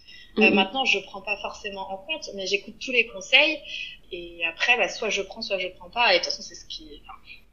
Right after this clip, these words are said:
Speaker 1: c'est ce qui, euh, c'est ce qu'il faut faire, hein, en tant que, en tant que maman. C'est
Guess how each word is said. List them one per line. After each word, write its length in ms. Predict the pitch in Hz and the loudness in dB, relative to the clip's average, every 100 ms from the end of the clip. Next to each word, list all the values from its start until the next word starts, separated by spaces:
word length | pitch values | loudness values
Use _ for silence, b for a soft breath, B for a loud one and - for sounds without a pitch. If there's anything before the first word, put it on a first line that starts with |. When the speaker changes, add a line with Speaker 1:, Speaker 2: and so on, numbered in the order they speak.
| _ _ | _ _
Speaker 1:
c'est 140 | - 180 | -18 -16
ce 100 | - | -16
qui, 360 | - 190 180 | -16 -14 -12
euh, 120 | 175 175 175 | -12 -12 -16
c'est 140 | 180 - | -16 -10
ce 60 | |
qu'il 80 | - | -4
faut 120 | 247 | -2
faire, 220 | 247 285 269 | 4 4 4
hein, 220 | 220 202 | 0 -8
en 20 | |
tant 180 | 190 190 | -10 -16
que, 160 | 180 180 165 | -18 -20 -20
en 60 | 170 | -20
tant 120 | 185 | -20
que 80 | - | -14
maman. 220 | 220 262 | -12 -12
C'est 160 | - 185 | -12 -14